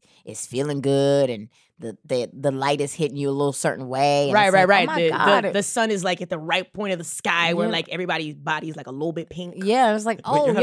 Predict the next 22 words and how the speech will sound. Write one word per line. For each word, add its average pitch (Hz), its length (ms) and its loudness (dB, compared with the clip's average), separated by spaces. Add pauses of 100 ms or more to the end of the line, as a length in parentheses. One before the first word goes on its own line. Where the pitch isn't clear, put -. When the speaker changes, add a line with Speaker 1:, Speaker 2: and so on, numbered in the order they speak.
Speaker 1:
yo." 285 160 8
Speaker 3:
sex 185 160 0
during 139 160 -6
the 123 80 -6
daytime? 202 540 -8 (280)
Speaker 2:
No, 127 540 -14 (260)
I'm 175 120 -12
not 190 100 -6
having 165 160 -10
sex 160 240 -10
at 143 60 -14
all, 143 280 -10
so 135 140 -14
I - 40 -10
don't 160 100 -12
even - 120 -14
know 147 60 -14
why 180 80 -12
I'm 160 80 -16
talking 151 260 -12
about - 200 -14
this. - 360 -20